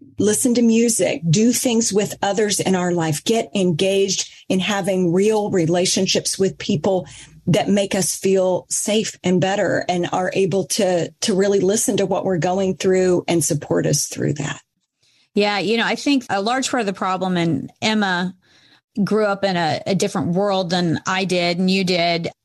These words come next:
Speaker 2: We don't have these picture perfect lives, but according to Instagram and Facebook, we do. <laughs> So it looks that way on the outside. So it's easy. It's, it's a lot easier, I think, for a child in this generation to say, "Well, that's not how I feel on the inside," because that's, look what everybody else's life looks like,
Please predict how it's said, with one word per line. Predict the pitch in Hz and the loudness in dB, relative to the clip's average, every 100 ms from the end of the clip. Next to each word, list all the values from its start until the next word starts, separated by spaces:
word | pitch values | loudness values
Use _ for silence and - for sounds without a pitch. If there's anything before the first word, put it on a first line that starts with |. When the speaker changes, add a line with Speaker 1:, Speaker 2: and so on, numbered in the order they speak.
| _ _ | _ _
Speaker 2:
We | 220 226 | 0 2
don't | 233 262 262 | 2 2 0
have | 254 | 0
these | 208 214 | 0 -2
picture | 262 214 208 | -2 -2 -2
perfect | 208 202 202 | -4 -4 -4
lives, | 190 175 185 - | -2 -2 -4 -6
but | - 208 _ _ - | -8 -12 _ _ -8
according | 226 269 247 233 | -4 0 0 0
to | - | 0
Instagram | 247 233 247 202 175 170 | 0 0 -2 0 0 -2
and | 165 | -2
Facebook, | 233 233 165 175 | -2 -2 -4 -2
we | 185 | 0
do. | 254 - 180 269 - | 0 0 0 0 0
<laughs> | 285 - - 508 - 508 392 | -2 -4 -8 -8 -6 -8 -4
So | 359 | -2
it | 302 | 0
looks | 240 247 427 - | 2 2 0 -2
that | 339 247 - | -2 -2 0
way | 233 220 | 0 0
on | 214 | 0
the | 214 | 0
outside. | 233 254 - 226 196 196 | 0 -2 -2 -4 -2 -2
So | - 233 | 0 0
it's | 220 - | -2 0
easy. | 262 262 254 240 226 | 2 2 2 2 2
It's, | 220 220 | -2 -2
it's | 220 233 | -2 0
a | 254 | 0
lot | 240 240 | 0 0
easier, | 240 220 208 | 2 2 2
I | 185 | 0
think, | - 214 190 | -2 -4 -2
for | 208 202 | -2 -2
a | - | -2
child | 208 214 208 196 190 | -4 -2 -2 -2 -2
in | 190 208 208 | -2 0 0
this | 202 - | 0 0
generation | 220 202 185 185 240 - 196 | 0 0 0 0 0 -2 -2
to | 185 | -2
say, | 180 190 175 | 0 0 0
"Well, | 175 170 170 | 0 -2 -2
that's | 190 214 - | -2 -2 -2
not | 208 185 - | 0 -2 -4
how | 214 185 | -4 -2
I | 202 247 | -2 -2
feel | - 196 190 | -2 -2 0
on | 180 | 0
the | 180 | 0
inside," | 175 175 165 165 | 0 -2 -2 -2
because | 185 220 180 | -2 -2 -2
that's, | - 226 - | -2 -4 -6
look | 196 262 277 | -4 -4 -2
what | 254 | -2
everybody | 247 254 220 214 | 0 0 0 0
else's | 233 247 202 | 0 -2 -2
life | 190 170 - | -2 -2 -4
looks | 190 - | -4 -2
like, | 180 165 170 | -2 -2 -6